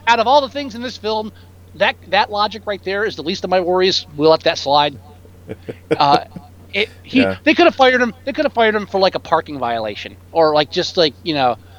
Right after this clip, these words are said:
Speaker 1: yeah, it's the last time you show up to work late. Something stupid, whatever. That wouldn't have mattered. But the whole point was he has to leave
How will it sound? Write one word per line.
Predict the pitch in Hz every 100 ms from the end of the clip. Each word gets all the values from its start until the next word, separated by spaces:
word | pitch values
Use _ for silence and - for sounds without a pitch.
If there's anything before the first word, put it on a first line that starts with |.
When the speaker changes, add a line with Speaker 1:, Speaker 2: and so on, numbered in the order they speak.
| - - -
Speaker 1:
yeah, | 160
it's | 160
the | 196
last | 220 226
time | 214 202
you |
show | 185
up | 185
to | 160
work | 165
late. | 135 131 - -
Something | - 320 190
stupid, | - 208 220 104 -
whatever. | 190 185 110
That | 120
wouldn't | 190 175
have | 143
mattered. | 135 117 104
But | 170
the | 180
whole | 180
point | 202 220 233
was | 160
he | 196
has | 196
to | 175
leave | 160 185 127